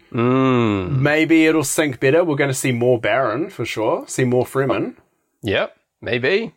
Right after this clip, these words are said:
Speaker 2: Yeah. Who's to say? We're
Speaker 1: We'll
Speaker 2: gonna
Speaker 1: find
Speaker 2: meet
Speaker 1: out.
Speaker 2: all kinds of characters that people have talked about that we've never, um, met in these films, and they're gonna be played by some pretty <laughs> different actors.
Speaker 1: <laughs> I cannot wait.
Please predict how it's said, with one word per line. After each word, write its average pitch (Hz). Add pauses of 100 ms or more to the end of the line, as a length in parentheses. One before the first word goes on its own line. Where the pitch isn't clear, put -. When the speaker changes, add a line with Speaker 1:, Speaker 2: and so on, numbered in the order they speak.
Speaker 2:
Yeah. 160 (760)
Who's 139
to 127
say? 131 (140)
We're -
Speaker 1:
We'll 107
Speaker 2:
gonna 151
Speaker 1:
find 147
Speaker 2:
meet 147
Speaker 1:
out. 151
Speaker 2:
all 170
kinds 147
of 113
characters 107
that 104
people 113
have 98
talked 110
about 98
that 98
we've 95
never, 95 (540)
um, 95
met 113
in 101
these 107
films, 147
and 139
they're 139
gonna 151
be 139
played 170
by 165
some 120
pretty 196
<laughs> -
different 143
actors. -
Speaker 1:
<laughs> -
I 107
cannot 110
wait. 98